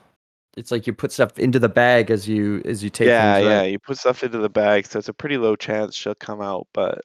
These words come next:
Speaker 2: I think after, like, after the first adult shows up or something, then she's in the bag.
Speaker 1: Yeah. Wow,
Speaker 2: And then
Speaker 1: that's
Speaker 2: here's
Speaker 1: bad
Speaker 2: the
Speaker 1: luck. <laughs>
Speaker 2: little, the kitty. I thought you'd like this.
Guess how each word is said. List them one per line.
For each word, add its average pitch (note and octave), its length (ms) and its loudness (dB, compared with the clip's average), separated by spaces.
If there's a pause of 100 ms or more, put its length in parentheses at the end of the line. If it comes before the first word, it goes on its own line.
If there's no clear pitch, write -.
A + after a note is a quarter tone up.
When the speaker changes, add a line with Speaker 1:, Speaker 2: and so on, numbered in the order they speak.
Speaker 2:
I A2 80 -6
think - 340 -12
after, A2 760 0
like, G2+ 280 0 (140)
after A#2+ 240 0
the A2 60 -4
first A2 340 -6
adult A#2 340 2
shows C3+ 300 -4
up C#3+ 180 -2
or C3+ 60 -2
something, C#3+ 340 -8
then G#2+ 140 -8
she's G#2+ 260 -10
in G#2 120 -10
the G2+ 80 -10
bag. A2 360 -4 (300)
Speaker 1:
Yeah. C3 300 2 (1000)
Wow, A2 180 0
Speaker 2:
And A2+ 100 -2
then A2+ 120 0
Speaker 1:
that's B2+ 100 0
Speaker 2:
here's C3 220 4
Speaker 1:
bad G2+ 80 -8
Speaker 2:
the A2 80 0
Speaker 1:
luck. G#2+ 40 2
<laughs> G#2+ 120 6
Speaker 2:
little, G2+ 260 4 (380)
the G2+ 80 -2
kitty. G2+ 420 -4
I G2 40 -4
thought G2+ 200 -4
you'd G2 140 -6
like G2 260 -6
this. - 360 -6